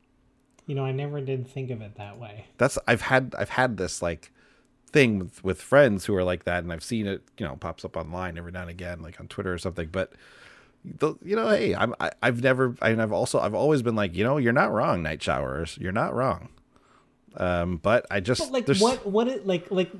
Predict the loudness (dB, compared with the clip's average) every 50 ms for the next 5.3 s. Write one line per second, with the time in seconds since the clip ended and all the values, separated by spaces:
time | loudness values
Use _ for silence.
0 | -14 -12 -6 -2 -2 -2 -2 -2 -6 -6 -8 -12 _ _ _ _ _ _ _ _
1 | _ _ _ _ _ -4 -2 0 0 0 -2 -2 0 0 2 2 2 0 0 0
2 | 0 0 0 2 2 2 2 0 -2 -6 -8 -6 -4 -4 -2 0 0 0 0 -2
3 | 0 2 4 4 4 2 -2 -2 -2 0 0 0 0 0 0 0 0 0 0 0
4 | 0 0 2 2 2 2 0 -4 -10 -16 -20 -14 -8 -6 -4 -4 -4 -6 -8 -10
5 | -12 -12 -14 -18 -20 -20